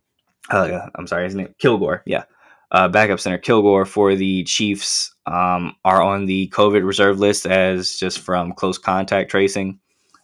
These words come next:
um, contact tracing from close contact. So we'll see how that all happens. Those two could still play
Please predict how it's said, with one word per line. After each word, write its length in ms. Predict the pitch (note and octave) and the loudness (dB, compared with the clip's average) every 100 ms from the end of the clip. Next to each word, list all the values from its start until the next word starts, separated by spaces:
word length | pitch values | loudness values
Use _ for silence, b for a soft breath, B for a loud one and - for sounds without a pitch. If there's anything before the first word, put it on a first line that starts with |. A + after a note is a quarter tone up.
| _ | _
um, 180 | F#2 E2+ | -12 -8
contact 400 | - F#2+ F#2+ F2 | -2 0 0 -2
tracing 320 | F2+ F#2 F#2 | -2 -4 -6
from 160 | F2 F2 | -8 -8
close 180 | F2+ F2 | -6 -4
contact. 440 | F2+ F2+ F#2 - | -4 -4 -4 -2
So 260 | G2+ F#2 - B B B | 0 0 -4 B B B
we'll 80 | G#2 | -4
see 180 | G#2 G#2+ | 0 2
how 160 | G2 | 4
that 160 | G2 G2 | 4 4
all 120 | F#2+ | 4
happens. 380 | G2 G2 G2 F#2+ | 4 2 0 0
Those 240 | G#2 G#2+ | 2 2
two 200 | - A#2 | 2 -2
could 240 | A2 C3 B2 | 2 2 2
still 260 | - A2+ | 0 -2
play 440 | A2 A2 G#2 G2+ | 2 2 2 0